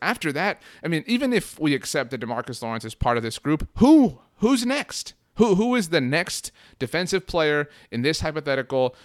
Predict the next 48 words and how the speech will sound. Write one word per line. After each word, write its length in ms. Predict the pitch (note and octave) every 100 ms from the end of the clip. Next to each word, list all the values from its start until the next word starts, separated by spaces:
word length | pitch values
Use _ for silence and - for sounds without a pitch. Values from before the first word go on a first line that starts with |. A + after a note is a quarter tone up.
| -
whose 240 | C#3+ A2
jersey 400 | G#2 C#3 D#3 C3+
you're 160 | C#3 C3+
buying 400 | B2+ B2 B2 B2+
if 160 | A2
you're 160 | A#2 A2+
a 40 |
Cowboys 380 | A2+ C3 C#3 C3+
fan 400 | - B2+ A#2+ A#2+ A2+
buying 200 | A#2 A#2+
a 80 | A#2
Cowboys 380 | A#2+ A2 A2+
jersey 460 | G#2 G#2 G#2 G#2+ G#2 _ _ -
on 200 | A2 A2
defense? 520 | G#2 - - - - - _ _ _ -
It's 260 | D#3 -
hard. 520 | - - C#3+ A2+ F#2 - -
I 120 | C3
mean, 180 | A#2+ B2
<laughs> 20 |
it, 460 | E3+ F#3+ F#3+ D3
it, 120 | D#3 D#3
maybe 180 | E3+ F3+
you're 100 | E3+
saying, 300 | - E3 B2
"I'll 140 | E3
just 160 | E3 D3+
get 140 | C#3+
an 40 |
Alden 380 | A#2+ C3+ D3 D3
jersey 260 | C3+ C#3+ C3+
this 240 | C3 C3
year 140 | C3+ C3+
and 80 |
I'll 140 | B2 A2+
rock 280 | A#2 B2+ -
it 160 | B2+
and 140 | A#2 G#2+
I'll 100 | G#2
figure 220 | B2+ A#2
it 80 | A#2
out 120 | A2
next 260 | A2+ - -
year." 180 | C#3 C#3 - - -
After 260 | E3+ G#3
that, 160 | G3 G3
it's 160 | F#3
tough. 360 | - D#3+ F3+ -